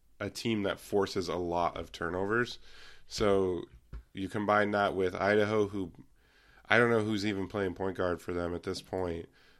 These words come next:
Um, so it's, it, you know, it's a challenge, you know, that it's new guys. They're both, they have a senior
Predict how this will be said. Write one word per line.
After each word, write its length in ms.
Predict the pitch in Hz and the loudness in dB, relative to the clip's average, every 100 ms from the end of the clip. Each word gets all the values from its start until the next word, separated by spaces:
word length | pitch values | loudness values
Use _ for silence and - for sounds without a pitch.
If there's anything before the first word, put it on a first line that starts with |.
| - | -8
Um, 680 | 92 90 90 87 87 87 87 | -2 0 0 0 -2 -4 -6
so 180 | - 101 | -4 0
it's, 560 | 98 104 90 - - - - | 2 2 2 -4 -10 -10 -4
it, 120 | 98 | -2
you 140 | 92 | -2
know, 160 | 92 87 | -2 -2
it's 160 | 87 95 | -4 -6
a 80 | |
challenge, 500 | 87 - 98 92 90 | -4 0 2 2 0
you 60 | 92 | -2
know, 220 | 87 85 - | -2 -4 -6
that 180 | - 90 - _ 98 | -2 -2 -4 _ -8
it's 180 | 95 104 | -6 -6
new 280 | 104 104 110 | -4 -2 0
guys. 400 | 92 87 87 - - _ _ 98 | 2 0 -2 -6 -16 _ _ -6
They're 140 | 101 | -2
both, 340 | 92 98 95 - | 2 2 0 -2
they 240 | 104 104 | -2 2
have 120 | 104 | 2
a 80 | 95 | 0
senior 580 | - 135 127 120 113 | 0 2 4 6 4